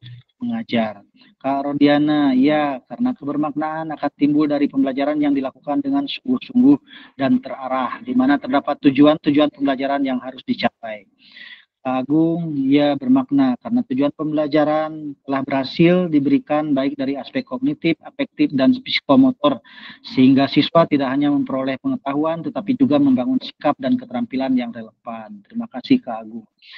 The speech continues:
Kak Ferdiansah, "Ya, bermakna karena dengan melalui hasil pengalaman belajar P K G ini, saya bisa mengimplementasikan kepada peserta didik, sehingga pembelajaran P J O K jauh jadi bermakna daripada sebelumnya."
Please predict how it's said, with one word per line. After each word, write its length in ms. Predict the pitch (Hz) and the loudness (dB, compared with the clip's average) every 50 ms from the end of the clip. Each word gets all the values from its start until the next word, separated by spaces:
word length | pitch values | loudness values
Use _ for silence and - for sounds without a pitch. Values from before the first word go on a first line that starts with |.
| - - - - _ _ _ | -20 -20 -20 -20 _ _ _
Kak 240 | _ 123 120 - - | _ -8 -8 -6 -6
Ferdiansah, 880 | 139 123 127 131 135 135 135 135 131 - - - - 147 147 139 127 127 | -4 -2 2 2 4 4 4 4 2 0 0 2 4 6 6 6 4 2
"Ya, 320 | 131 131 139 143 143 135 | 2 2 4 4 2 0
bermakna 480 | 131 127 123 127 127 127 135 135 131 127 | 0 0 0 0 0 0 0 -2 -2 -4
karena 240 | - 117 120 131 | -4 -2 -2 0
dengan 240 | 131 139 143 147 156 | 0 0 0 -2 -2
melalui 340 | 156 151 151 147 147 147 147 | -2 -4 -4 -2 0 0 0
hasil 300 | 139 139 - - 147 147 | 0 -2 0 2 2 2
pengalaman 480 | - 143 139 139 139 135 143 139 143 135 | 2 2 0 0 0 0 0 0 2 0
belajar 320 | 139 135 131 143 139 139 | 0 0 -2 -2 -4 -4
P 160 | - - 139 | -6 -10 -12
K 160 | - 131 123 | -10 -8 -6
G 160 | 127 135 135 135 | -4 -2 0 2
ini, 240 | 139 139 143 139 - - - - - - - _ | 2 4 4 2 0 -2 -10 -20 -20 -20 -20 _
saya 320 | - - - - 143 147 156 | -10 -4 0 2 4 4 4
bisa 400 | 143 151 - - - - 165 165 | 4 2 -2 -2 0 0 2 2
mengimplementasikan 1000 | 160 156 151 151 143 139 131 139 139 143 143 135 131 127 - - - - 147 147 139 | 2 0 -2 -4 -4 -4 -4 -4 -2 -2 -2 -2 -2 -4 -8 -10 -8 -4 -4 -4 -4
kepada 320 | - 131 139 131 139 - | -4 -8 -10 -10 -10 -12
peserta 320 | - - - 131 - 143 | -12 -12 -12 -10 -8 -6
didik, 480 | 139 143 147 143 143 151 156 151 - - - - - - _ | 0 2 2 4 6 6 4 4 2 -4 -14 -20 -20 -20 _
sehingga 560 | - - - 151 143 147 156 151 160 160 160 | -20 -2 2 4 4 4 4 4 2 2 0
pembelajaran 560 | - - 147 143 139 131 139 139 139 139 131 | 0 -2 -2 -2 -2 -2 -2 -2 -2 -4 -2
P 80 | - 131 | -2 0
J 160 | 123 135 135 | 0 0 0
O 80 | 135 - | -2 -4
K 400 | _ - 147 147 147 147 147 - | _ -8 -6 -4 -4 -4 -6 -6
jauh 460 | - - 135 131 131 139 143 151 151 151 - - - _ _ _ | -4 -2 -2 -2 0 0 -2 -2 -4 -6 -10 -16 -20 _ _ _
jadi 240 | - 135 127 135 135 123 | 2 2 4 4 4 2
bermakna 480 | 135 120 123 127 123 123 135 135 135 127 | 2 2 0 0 0 -2 -2 -2 -2 -4
daripada 640 | 123 120 117 123 120 123 - _ 123 117 113 123 123 - | -4 -6 -6 -6 -6 -6 -6 _ -10 -8 -6 -6 -6 -6
sebelumnya." 640 | - 131 - - 113 113 110 107 107 107 107 107 | -10 -12 -10 -8 -8 -6 -6 -6 -6 -6 -6 -8